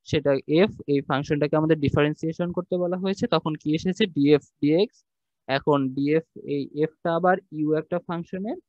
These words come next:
তো আমরা একে আলাদা আলাদা ভাবে রেখেছি। দেখো এই, আহ, chain রুলের ব্যবহারটা আমরা করছি এই ফাংশনে, তাহলে তোমাদের বুঝতে অনেক বেশি সুবিধা হবে।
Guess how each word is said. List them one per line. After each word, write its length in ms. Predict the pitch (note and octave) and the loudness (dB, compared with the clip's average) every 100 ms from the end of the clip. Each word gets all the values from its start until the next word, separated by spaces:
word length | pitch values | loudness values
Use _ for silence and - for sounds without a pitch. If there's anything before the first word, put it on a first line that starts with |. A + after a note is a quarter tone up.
| _ _ _ | _ _ _
তো 180 | D3 C3+ | -2 -2
আমরা 300 | - C#3+ C#3 | -4 -4 -4
একে 120 | C3+ | -4
আলাদা 300 | - C#3+ C3 | -8 -8 -8
আলাদা 220 | B2+ C3 | -8 -10
ভাবে 240 | C3 C#3 B2+ | -12 -10 -12
রেখেছি। 400 | C3 C3 - - _ _ - | -12 -16 -18 -20 _ _ -10
দেখো 340 | C#3 C#3+ G#3+ G#3 | -8 -6 -8 -8
এই, 320 | D3 C#3+ C#3 | -6 -4 -4
আহ, 160 | C3 C3+ | -6 -8
chain 320 | - D#3 C#3+ | -4 -4 -2
রুলের 220 | D3+ D#3 | 0 0
ব্যবহারটা 480 | D#3 C#3 D3 D3 - | 2 0 0 -4 -4
আমরা 160 | D#3 E3 - | -4 -4 -4
করছি 460 | E3 _ - A#3 - _ - | -6 _ -10 -10 -10 _ -10
এই 140 | D3 | -8
ফাংশনে, 560 | C#3+ C#3 D3 - E3+ C#4 _ _ - | -8 -14 -14 -14 -14 -14 _ _ -14
তাহলে 260 | D3 C#3+ C#3 | -10 -8 -8
তোমাদের 300 | C#3 C#3 C3+ | -10 -8 -6
বুঝতে 280 | C#3 C3+ | -8 -6
অনেক 220 | C#3 C#3 C3+ | -6 -6 -8
বেশি 220 | C#3+ E3 | -10 -12
সুবিধা 480 | _ - D#3 E3 F3 | _ -8 -4 0 0
হবে। 260 | F#3+ A#3 | 0 -2